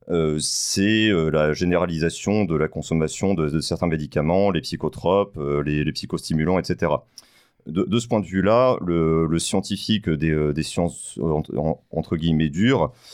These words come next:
peut dire un certain nombre de choses. Il peut, il peut quantifier, il peut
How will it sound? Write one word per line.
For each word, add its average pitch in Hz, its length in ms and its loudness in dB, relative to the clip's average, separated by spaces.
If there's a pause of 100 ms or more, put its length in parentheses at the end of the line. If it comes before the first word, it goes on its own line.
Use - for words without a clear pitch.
(500)
peut 110 120 -2
dire 107 180 2
un 107 60 4
certain 101 240 0
nombre 98 160 2
de 110 80 2
choses. 95 260 0
Il 78 80 -6
peut, 85 220 -2
il 90 100 -4
peut 90 140 -2
quantifier, 117 840 0
il 90 140 -6
peut 95 240 0